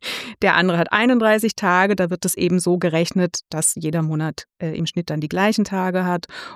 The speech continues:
Oder bei der Saisonbereinigung, da geht's darum, dass zum Beispiel im Winter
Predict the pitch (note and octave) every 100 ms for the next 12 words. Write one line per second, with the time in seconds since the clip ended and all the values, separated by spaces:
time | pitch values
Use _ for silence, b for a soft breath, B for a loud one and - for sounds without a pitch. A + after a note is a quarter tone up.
0 | B G3+ G3+ G3+ F#3+ F3+ F3+ F3+ F3+ E3+
1 | - G#3 C4+ C#4+ - G3 F#3+ G3 A3 G3+
2 | G3 G3+ G3 F3 F3 F3+ - E3+ F3 F#3
3 | F3+ E3+ - F3+ E3+ - F3+ F3+ F3 F3
4 | F#3 F3+ F3